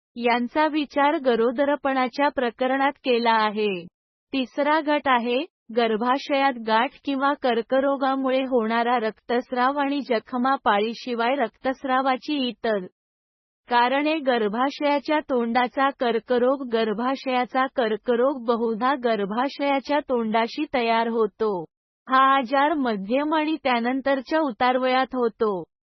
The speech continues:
याची मुख्य खूण म्हणजे पाळीशी संबंधित नसलेला अधूनमधून होणारा रक्तस्राव. याबरोबर वेदना असेलच असे नाही. पाळी थांबलेली असताना, म्हणजे सुमारे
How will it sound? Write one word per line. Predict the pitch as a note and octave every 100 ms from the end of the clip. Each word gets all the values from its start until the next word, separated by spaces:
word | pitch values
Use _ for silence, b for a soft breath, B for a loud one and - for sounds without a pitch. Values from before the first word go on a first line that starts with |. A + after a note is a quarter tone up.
| _
याची | B3 A#3+ A#3 - E4
मुख्य | C4+ A#3 - D#4 D#4
खूण | D4 D4+
म्हणजे | D4+ C#4+ C4+ B3+ C#4 -
पाळीशी | A#3 G#3 A#3 A#3 D4+
संबंधित | C#4+ B3+ A#3 A3+ B3+ A#3+ C#4 -
नसलेला | C4+ A#3 - A#3+ A#3 A#3+ D4+
अधूनमधून | C4 G3 A#3+ D4+ D4+ C#4+ D#4 D#4+
होणारा | C#4+ B3+ B3 A#3+ B3
रक्तस्राव. | A#3+ - - A3 - A3 G3+ E3+ - _ _ _
याबरोबर | A#3+ A#3+ A#3+ A#3 C#4 D#4 C#4 D4+
वेदना | D#4 B3+ G#3 A#3+ C4 C4+
असेलच | B3 - A#3+ C4 D#4+
असे | D4+ C4 D4+ D4+
नाही. | C#4 B3 A3 G#3+ F3+ - _ _ _
पाळी | - A#3+ A3 C#4+ E4
थांबलेली | D4 C#4 C4 C#4 C#4 C#4 D4+
असताना, | C4 A#3+ - B3 B3 C#4
म्हणजे | C#4+ B3 A3+ C4
सुमारे | C#4+ C4+ A#3+ A#3+ B3